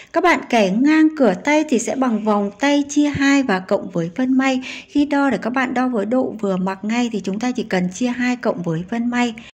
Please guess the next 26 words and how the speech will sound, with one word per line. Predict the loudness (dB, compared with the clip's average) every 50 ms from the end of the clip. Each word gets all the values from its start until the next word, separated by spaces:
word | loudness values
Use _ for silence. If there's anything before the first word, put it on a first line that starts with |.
| _ _
Vòng | -8 -2 -2 -2 2
tay | 2 2 4
mẫu | 4 4 2 2 0 -2
là | -2 0 0 0 -2
ba | -2 0 0 0 0
tư | 0 2 4 6 6 6 4 4
chia | 2 4 4 4 4 4
hai | 2 2 4 4 6 4
cộng | 2 2 2 0 2 2 0
với | 0 0 0
hai | 0 0 0 0 0 2 2
phân | 0 2 4 4
may | 6 6 6 4 2
thì | 0 -2 0 0
chúng | 0 0 0 0
ta | 0 -2 -2 -2 -2
kẻ | -2 0 0 0 -2 -6 -4
ngang | -2 0 2 2 2 0
cửa | 0 0 -2 -2 -2 -2
tay | -2 0 2 2 2 0 -4 -12 -16 -16 -12 -6
là | -2 -2 0 0
mười | -2 0 0 0 0 0 -2
chín. | -2 -2 -2 -2 -4 -8 -12 _ -20 -20 -20 -20 -10 -4
Các | 0 2
bạn | 2 2 2 0 0
kẻ | 0 0 0